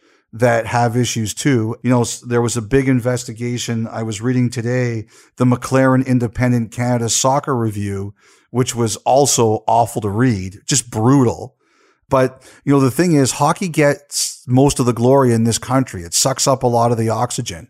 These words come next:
You know, the, one of the great things about sports in the twenty-first century in Canada is Canada's getting better at a lot of other things,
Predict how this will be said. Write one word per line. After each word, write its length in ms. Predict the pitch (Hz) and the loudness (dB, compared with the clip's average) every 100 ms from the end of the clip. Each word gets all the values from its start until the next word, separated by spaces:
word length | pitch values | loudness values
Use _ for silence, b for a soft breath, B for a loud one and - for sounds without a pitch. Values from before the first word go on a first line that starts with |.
| B B B - | B B B 0
You 80 | 131 | 2
know, 260 | 123 117 | 2 0
the, 140 | 123 117 | -6 -6
one 260 | 117 143 | 0 2
of 60 | 143 | 2
the 80 | 113 | 0
great 320 | 120 147 135 | 0 0 2
things 260 | 127 113 | 2 2
about 320 | 117 113 113 - | 0 0 0 -2
sports 380 | - 127 123 | 0 0 0
in 40 | 123 | -4
the 60 | |
twenty-first 560 | 107 127 123 113 113 - | -4 0 0 -2 -6 -4
century 320 | 123 123 113 | -4 -4 -6
in 60 | 104 | -8
Canada 400 | 131 139 123 107 | -4 -4 -2 -4
is 160 | 101 | -8
Canada's 360 | - 127 123 113 | -8 -6 -4 -4
getting 280 | 123 113 104 | -4 -2 -2
better 320 | 113 117 131 | -2 0 0
at 60 | 107 | 0
a 40 | |
lot 240 | 110 117 | 0 0
of 100 | 117 | 0
other 220 | 110 113 107 | 0 -2 -4
things, 600 | 117 113 165 202 - | -8 -6 -6 -6 -8